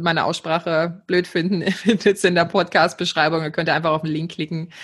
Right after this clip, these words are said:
Und ja, wir können nur sagen, es steckt unglaublich viel Herzblut dahinter und da drin. Und wir haben unsere Vision, die wir da sehen, dass wir aufklären wollen, dass wir Spaß untereinander haben wollen, dass wir uns vernetzen möchten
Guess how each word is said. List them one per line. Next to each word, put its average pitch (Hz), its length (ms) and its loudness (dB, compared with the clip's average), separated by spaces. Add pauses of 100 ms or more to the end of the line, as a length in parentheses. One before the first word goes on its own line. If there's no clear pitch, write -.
(440)
Und 175 180 2
ja, 185 160 6
wir 190 80 4
können 214 200 4
nur 233 100 6
sagen, 208 300 4
es 208 100 2
steckt 196 240 0
unglaublich 208 440 0
viel 202 120 0
Herzblut 196 520 0
dahinter 214 680 2
und 180 220 -2
da 175 80 2
drin. 214 400 2
Und 175 460 -4
wir 165 180 2
haben 175 320 0
unsere 175 440 0
Vision, 180 460 2
die 214 140 0
wir 190 100 4
da 185 160 4
sehen, 180 320 -2
dass 175 200 -4
wir 160 340 2
aufklären 180 580 0
wollen, 175 180 2
dass 165 180 -2
wir 165 100 -2
Spaß 175 420 4
untereinander 175 560 0
haben 160 280 2
wollen, 160 180 0
dass 160 160 -8
wir 151 40 -8
uns 160 120 -8
vernetzen 165 440 -4
möchten 170 460 -6